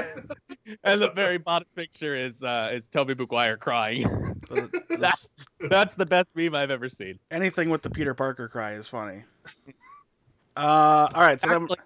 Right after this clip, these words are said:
Speaker 1: actually, the only other Deadpool one. Have you seen the Deadpool one where it's four panels, and the first panel is Deadpool saying, "I'm hungry," and the second panel is him reaching down to the fourth panel to grab a sandwich out of his own hands,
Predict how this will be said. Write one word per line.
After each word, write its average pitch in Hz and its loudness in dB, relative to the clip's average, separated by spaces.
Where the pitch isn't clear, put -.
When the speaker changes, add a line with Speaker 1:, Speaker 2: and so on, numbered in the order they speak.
Speaker 1:
actually, 196 -2
the 175 -2
only 208 -4
other 180 2
Deadpool 135 -2
one. 104 -4
Have 101 -8
you 123 -10
seen 147 -8
the 143 -2
Deadpool 147 0
one 151 2
where 139 -2
it's 120 -10
four 139 -2
panels, 139 -2
and 123 -6
the 113 -2
first 131 -4
panel 127 0
is 113 -4
Deadpool 127 0
saying, 120 0
"I'm 123 0
hungry," 123 -6
and 127 -2
the 120 -4
second 139 -2
panel 139 -2
is 120 -4
him 135 -6
reaching 131 -6
down 123 0
to 120 -10
the 107 -8
fourth 135 -2
panel 139 -2
to 117 -6
grab 120 0
a 113 -6
sandwich 135 -4
out 123 0
of 117 -4
his 117 -6
own 113 -2
hands, 117 -6